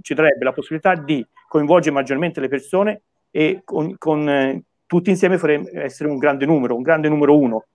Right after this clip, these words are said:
invece di essere piccoli numero uno, eh, sparsi per il mondo. E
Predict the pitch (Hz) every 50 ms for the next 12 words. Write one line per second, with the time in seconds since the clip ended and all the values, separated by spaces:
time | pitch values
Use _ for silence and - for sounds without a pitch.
0 | _ _ _ - 127 147 147 - 135 147 143 143 - 143 131 - 165 151 - -
1 | 143 143 143 143 143 135 139 139 143 143 135 135 135 131 _ _ _ _ _ -
2 | 131 131 123 123 - - 151 131 123 - 139 127 127 127 117 110 107 110 - -
3 | 113 - _ _ _ _ _ _ _ _ _ _ _ _ _ _ - - 170 185
4 | 190 185 180 180 175 170 170 170 165 160